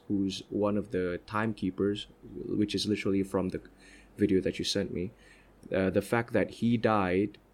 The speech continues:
means that there's going to be a branching of the timeline, which is going to eventually lead to the multiversal war, right?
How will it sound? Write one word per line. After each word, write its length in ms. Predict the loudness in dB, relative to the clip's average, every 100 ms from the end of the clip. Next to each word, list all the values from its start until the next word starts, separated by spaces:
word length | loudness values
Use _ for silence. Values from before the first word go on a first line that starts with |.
| 0
means 460 | 4 4 4 2
that 360 | 0 0 0 -4 0
there's 220 | 0 2
going 180 | 0 -2
to 60 |
be 180 | 2 2
a 60 | 2
branching 600 | 2 0 2 0 -2 -2
of 140 | -4
the 80 | -6
timeline, 560 | 0 0 2 2 2 0
which 200 | 0 -2
is 120 | -2
going 260 | 0 0 2
to 100 | 0
eventually 440 | 2 0 0 0
lead 400 | 0 0 0 -2
to 160 | -2 0
the 280 | 0 -2
multiversal 800 | -2 0 -2 -2 -2 0 0 -2 0
war, 480 | 2 4 2 -2 -10 -20 -20 -20 -12
right? 420 | -2 2 4 2